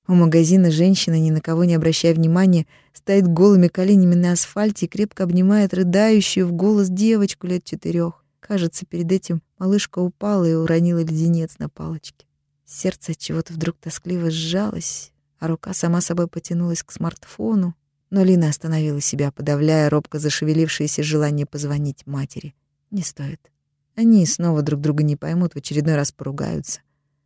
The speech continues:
Кому от этого будет лучше? Уж точно не ей. Тёплого разговора едва ли стоит ждать.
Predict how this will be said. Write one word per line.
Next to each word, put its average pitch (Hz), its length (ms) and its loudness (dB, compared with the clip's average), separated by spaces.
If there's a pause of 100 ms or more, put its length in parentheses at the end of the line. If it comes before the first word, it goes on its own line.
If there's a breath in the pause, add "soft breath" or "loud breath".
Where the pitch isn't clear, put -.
(140)
Кому 165 260 0
от 139 120 -6
этого 139 240 -8
будет 143 320 -4
лучше? 147 320 -8 (220)
Уж 170 160 -6
точно - 280 -6
не 143 180 -2
ей. 139 240 -6 (380)
Тёплого 160 340 -2
разговора 156 640 0 (120)
едва 156 320 -4
ли 151 100 -2
стоит 143 300 -10
ждать. 143 260 -12